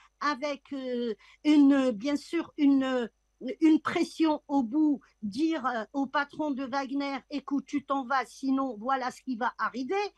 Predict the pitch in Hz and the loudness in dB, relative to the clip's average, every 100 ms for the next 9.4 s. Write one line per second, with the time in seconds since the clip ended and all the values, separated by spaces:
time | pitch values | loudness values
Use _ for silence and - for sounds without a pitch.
0 | _ - 240 269 254 262 269 285 254 269 | _ -10 -8 -4 -4 -2 -4 -4 -2 -4
1 | - 214 214 226 220 - 226 202 196 _ | -4 -10 -6 -6 -6 -2 0 0 -2 _
2 | _ 226 226 202 262 247 - 285 254 240 | _ -4 -2 0 -2 -2 -4 0 0 0
3 | 214 226 185 320 330 381 381 - - _ | -6 -6 -4 -2 2 4 4 0 -14 _
4 | 320 247 349 339 349 339 320 359 320 294 | 2 2 0 0 0 0 -2 -4 -6 -8
5 | 247 370 - 320 - 285 302 - 302 285 | -8 -8 -8 -10 -8 -8 -8 -8 -4 -2
6 | 262 - 330 359 - - 269 - - 440 | -4 0 0 0 -6 2 2 2 0 0
7 | 403 - 403 381 370 - 392 403 269 294 | 0 0 0 0 -2 0 -2 -2 -2 -2
8 | 311 285 240 226 269 262 269 214 220 - | 0 -2 -2 -2 -2 0 0 -2 -6 -8
9 | 220 - 214 | -12 -6 -6